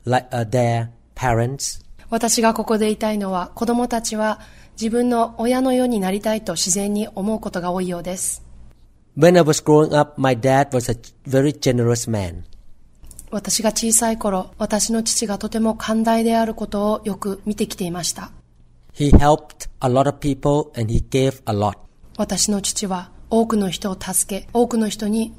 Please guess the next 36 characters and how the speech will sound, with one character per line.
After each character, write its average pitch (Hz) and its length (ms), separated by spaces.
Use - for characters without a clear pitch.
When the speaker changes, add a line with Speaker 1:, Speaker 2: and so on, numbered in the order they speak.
Speaker 2:
分 180 160
け 190 140
与 214 200
え 220 40
ま 214 120
し - 120
た。 - 140
Speaker 1:
So, 139 540
I 147 300
imitated 160 760
my 120 240
dad. 104 320
Speaker 2:
で 226 100
す - 140
の 196 100
で、 208 240
私 196 400
は 214 320
父 - 240
の 196 80
真 185 140
似 202 160
を 196 80
す - 160
る 202 60
よ 202 100
う - 20
に 180 80
な 175 80
り 175 100
ま 180 120
し - 100
た。 - 220
Speaker 1:
The 165 60
same 185 440
thing 185 420